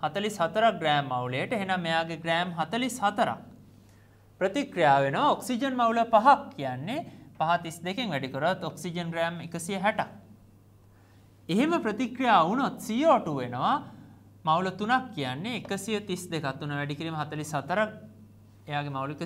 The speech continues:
ස්කන්ධය. ජලය එනවා හැත්තදෙකක්. එතකොට ස්කන්ධ ආශ්‍රයෙන් කිව්වොත් මෙයාගේ හතළිස් හතරක් ග්‍රෑම් ප්‍රතික්‍රියා කරනවා ඔක්සිජන් ග්‍රෑම් එකසිය හැටක් එක්ක. එහෙම ප්‍රතික්‍රියා කරොත් සී ඕ ටූ ග්‍රෑම්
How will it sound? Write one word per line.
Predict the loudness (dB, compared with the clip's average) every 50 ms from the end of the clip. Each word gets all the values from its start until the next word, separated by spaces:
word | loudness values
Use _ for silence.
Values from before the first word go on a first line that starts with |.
| -8 -6
ස්කන්ධය. | -4 -2 -2 -2 -2 -4 -6 -6 -10 -14 -18 -20 -20 -20 -20 -20 -20 -16 -8 0 2
ජලය | 4 4 6 4 4 2 0
එනවා | 0 -2 -2 -4 -4
හැත්තදෙකක්. | -4 -6 -6 -6 -6 -4 -4 -6 -6 -8 -10 -8 -4
එතකොට | -2 -2 0 0 2 2 2 2 2 -2 -6 -10
ස්කන්ධ | 0 4 6 6 6 8 8 8
ආශ්‍රයෙන් | 10 8 8 4 0 -6 -6 -6 -6 -6
කිව්වොත් | -4 -2 -2 -2 -4 -4 -2
මෙයාගේ | 0 0 0 0 -2 -2
හතළිස් | -2 -2 0 0 0 0 0 0
හතරක් | -2 -2 0 0 2 2 0 0 0
ග්‍රෑම් | 0 2 2 2 0 -2 -6
ප්‍රතික්‍රියා | -10 -10 -10 -10 -10 -6 0 2 2 2 2
කරනවා | 2 0 -2 0 0 -2 -2 -4 -6 -10 -18 -20 -20 -20 -20 -20 -20 -20 -20 -20 -20 -20 -14 -8 -8
ඔක්සිජන් | -6 -6 -6 -6 -6 -4 -4 -4 -2 0
ග්‍රෑම් | 2 2 2 2 0 -4
එකසිය | -6 -6 -4 -4 -2 -2
හැටක් | 0 2 2 2 2 -2 -8 -12
එක්ක. | -12 -10
එහෙම | -8 -6 -6 -6 -6 -6
ප්‍රතික්‍රියා | -6 -6 -8 -4 0 2 2 2 2
කරොත් | 2 2 4 4 2 2 -4 -16 -20 -20 -20 -20 -20 -20 -20 -20
සී | -12 -6 -2 2 2
ඕ | 4 2
ටූ | 2 0 -2 -4 0
ග්‍රෑම් | 0 0 0 0